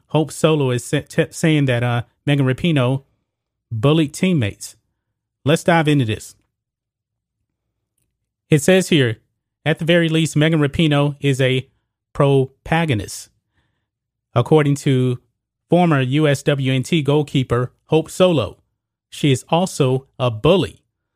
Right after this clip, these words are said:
Solo told the All of Us, the U S women's soccer show, that Megan Rapinoe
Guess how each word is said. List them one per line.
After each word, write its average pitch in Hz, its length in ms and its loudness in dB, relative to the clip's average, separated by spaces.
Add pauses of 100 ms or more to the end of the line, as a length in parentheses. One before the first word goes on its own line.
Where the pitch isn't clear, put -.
(220)
Solo 190 560 2
told 156 500 0 (180)
the 127 360 -2 (100)
All 170 260 2
of 123 120 -2
Us, 123 380 -4 (200)
the 127 120 -2
U 151 280 0
S 156 220 -2
women's 143 440 0 (140)
soccer 160 420 0
show, 131 260 0
that 117 180 -2
Megan 170 340 -2
Rapinoe 151 680 0